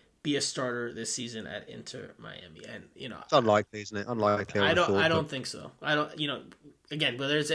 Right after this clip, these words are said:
Speaker 1: Edison Ascon, Ian Frey, George Acosta, I just don't see them being starters on a consistent basis. Can they get starts here and there? Yes. Can they have good seasons? Yes. But I just don't see them being, being starters. Jose, what about you?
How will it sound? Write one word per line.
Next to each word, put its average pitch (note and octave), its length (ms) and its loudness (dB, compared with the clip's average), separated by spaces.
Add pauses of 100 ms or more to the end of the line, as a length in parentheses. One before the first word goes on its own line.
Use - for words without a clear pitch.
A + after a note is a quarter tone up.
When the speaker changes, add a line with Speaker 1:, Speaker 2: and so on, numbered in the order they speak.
Speaker 1:
Edison E3+ 300 2
Ascon, E3 480 2
Ian D#3 280 0
Frey, D#3 500 0
George D3+ 200 -2
Acosta, D3+ 200 -4
I D3+ 60 0
just D3+ 160 -2
don't D#3 180 0
see D#3 120 -2
them D3 140 -2
being C3 160 -6
starters B2+ 480 -6 (560)
on D3+ 140 -4
a - 40 -4
consistent D#3+ 640 2
basis. - 420 -6 (200)
Can F3 220 2
they F#3+ 100 6
get G3+ 180 2
starts G3 320 4
here F#3+ 140 4
and F#3 100 0
there? F#3+ 340 2
Yes. - 480 -6 (320)
Can C3 160 -4
they C3 100 0
have C#3 420 2 (280)
good F#3 160 8
seasons? G3+ 720 0 (920)
Yes. - 460 -2 (160)
But D#3 140 0
I D3 100 2
just C#3+ 200 -4
don't C3 140 -4
see C3 140 -6
them A#2+ 120 -6
being, A2 320 -8
being G#2 240 -10
starters. - 720 -10
Jose, D#3+ 280 4
what D3+ 120 4
about C#3+ 200 0
you? - 160 -8